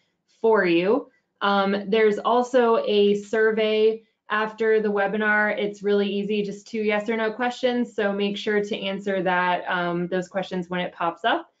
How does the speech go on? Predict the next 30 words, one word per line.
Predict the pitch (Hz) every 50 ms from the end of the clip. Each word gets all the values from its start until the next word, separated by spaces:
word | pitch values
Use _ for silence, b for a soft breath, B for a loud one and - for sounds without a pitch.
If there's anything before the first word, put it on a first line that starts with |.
| _ _ _ _ _ _ _ -
It | 202 190 190
helps | 190 202 196 196 - 202
us | 190 185 -
improve | 190 180 175 - 196 180 185
our | 185 180 180
webinars | 175 175 175 180 175 175 175 170 180
in | 175
the | 175 170
future. | 170 202 208 - - - 262 254 262 269 247 -
And | - 208 202 202 196
then | 196 196 196 202 202 208 208 208 - _ _ -
we | 190 208 214 214 208 -
also | - 202 208 208 208 220 208 196
will | 190 196 190 190
send | - - 196 190 190
an | 190 190 - 202
email | 202 196 190 190 185 180 180 180 170
with | 185 185 180 -
the | - 190 185 175
presentation | 170 - 202 202 202 202 190 185 202 196 190 185 - 190
materials | 190 180 170 - 202 185 185 185 180 180 180 175 170
and | 180 185 180
a | 180
recording | 175 180 180 - - 196 190 190 185 185 185 180
that | 175 -
you | 180
can | 170 180 175
access | - 180 175 - - - 175 170
this | - 165 175 170 170 -
webinar | 180 170 165 165 170 170 165 160 165 165 165